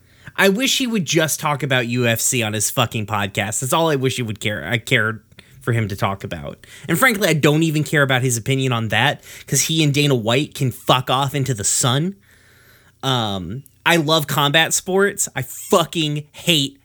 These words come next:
Dana White. I, he's, he is, Vince McMahon is a fucking monster, dude. Like, it, Vince McMahon is, like, a horrible goblin creature.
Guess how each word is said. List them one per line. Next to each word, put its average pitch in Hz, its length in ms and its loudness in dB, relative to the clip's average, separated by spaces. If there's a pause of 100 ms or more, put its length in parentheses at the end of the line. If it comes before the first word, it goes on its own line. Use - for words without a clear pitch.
(100)
Dana 139 340 4
White. 120 440 0 (100)
I, 135 100 2
he's, 147 380 -2 (260)
he 233 260 4
is, 147 240 2 (680)
Vince 220 340 2
McMahon 170 420 -2
is 127 140 -6
a 117 60 -6
fucking - 560 -2
monster, 120 520 0
dude. 95 300 -10 (420)
Like, 139 200 2
it, 160 200 -2
Vince 180 380 4
McMahon 175 400 -2
is, 143 180 -4
like, 131 120 0
a 120 40 0
horrible 160 500 2
goblin 123 480 -2
creature. - 600 -12